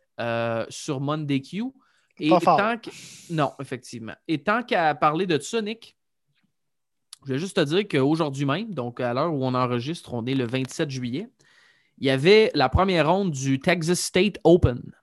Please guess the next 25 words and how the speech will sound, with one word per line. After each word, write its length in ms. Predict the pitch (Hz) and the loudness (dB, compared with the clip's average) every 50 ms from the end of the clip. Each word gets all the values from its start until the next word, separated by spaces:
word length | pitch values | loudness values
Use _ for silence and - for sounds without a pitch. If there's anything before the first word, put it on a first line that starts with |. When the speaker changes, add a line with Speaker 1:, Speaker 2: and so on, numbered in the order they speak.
| _ _ _ _ _ _ _ _ _ _ _ - - _ _ _ _ _ _ _ _ - | _ _ _ _ _ _ _ _ _ _ _ -20 -20 _ _ _ _ _ _ _ _ 0
Speaker 1:
Et, 340 | 135 139 139 135 135 135 135 | 2 4 4 4 4 4 4
euh, 460 | 131 131 131 131 131 131 127 127 123 | 4 4 4 4 4 2 2 0 0
Tony 320 | - - 190 196 220 240 | 0 2 4 4 4 6
Romo 360 | 233 202 190 175 170 208 262 | 6 6 6 6 4 2 2
y 20 | 247 | 2
participe, 520 | 208 170 - - - - 285 339 - - - _ _ _ _ _ _ _ - | 0 0 -2 -4 -6 -4 -4 -4 -4 -8 -20 _ _ _ _ _ _ _ -10
mais 160 | 143 120 123 | -4 0 2
il 20 | 135 | 4
y 60 | 147 | 4
a 20 | |
également 280 | 156 160 165 175 208 247 | 4 4 4 4 2 2
un 180 | 269 220 185 | 0 2 2
autre 280 | 190 202 226 208 - - - | 2 2 0 -2 -4 -2 0
ex-carrière 800 | - 214 214 - - - 175 156 151 147 139 131 135 147 180 180 | 0 0 2 -2 -4 -2 0 2 4 4 4 4 4 4 4 4
de 60 | 147 | 4
la 100 | 131 131 | 4 4
N 120 | 131 123 | 2 2
F 120 | 120 - 185 | 0 0 0
L 120 | 202 202 | -2 0
qui 100 | 160 143 | 0 0
y 40 | 120 | 2
participe 460 | - 127 120 - - - 226 226 202 | 2 0 0 -2 -4 -4 -2 0 2
et 60 | 156 | 2
j'ai 120 | 127 135 139 | 2 2 2
nommé 460 | 143 139 143 170 220 277 302 285 | 4 4 2 2 0 0 -2 -6